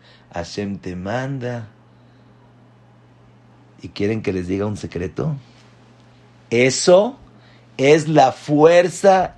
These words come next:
y la esencia de Elul. ¿Qué pasó en Elul? Así que tanto hacemos de Elul, Elul, Elul. ¿Qué pasó en Elul? ¿Qué representa? ¿Qué nos llevamos? ¿Qué es lo que podemos obtener con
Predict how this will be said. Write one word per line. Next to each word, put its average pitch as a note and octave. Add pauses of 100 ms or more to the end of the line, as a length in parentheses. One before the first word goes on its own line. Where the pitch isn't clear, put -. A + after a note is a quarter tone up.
y B2
la A2+
esencia C#3+ (840)
de F#2+
Elul. A2+ (500)
¿Qué A3
pasó B3+
en F#3
Elul? A#2+
Así -
que G3
tanto F#3+
hacemos E3+
de C3
Elul, F#3
Elul, G3
Elul. G3+
¿Qué B3
pasó A3+
en B3
Elul? A3 (420)
¿Qué E3+
representa? E3
¿Qué C3
nos D#3
llevamos? C#3+ (360)
¿Qué D#3
es D3
lo C#3+
que A#2+
podemos B2
obtener A2
con G#2+